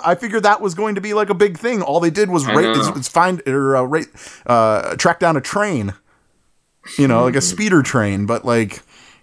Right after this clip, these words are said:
Speaker 1: I don't know, man. This, this,
Speaker 2: They
Speaker 1: this
Speaker 2: gotta
Speaker 1: show is not.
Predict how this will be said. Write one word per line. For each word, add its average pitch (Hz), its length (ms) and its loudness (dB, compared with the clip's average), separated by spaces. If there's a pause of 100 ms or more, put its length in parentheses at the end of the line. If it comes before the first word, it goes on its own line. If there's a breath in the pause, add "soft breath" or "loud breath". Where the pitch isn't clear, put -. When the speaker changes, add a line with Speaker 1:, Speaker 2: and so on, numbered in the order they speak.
(160 soft breath)
Speaker 1:
I 98 100 -2
don't 101 140 0
know, 95 160 -2
man. 95 420 -2
This, 123 160 0
this, 131 320 0
Speaker 2:
They 135 180 2
Speaker 1:
this 156 140 2
Speaker 2:
gotta 143 160 -4
Speaker 1:
show 143 340 -4
is 104 220 -10
not. 123 460 2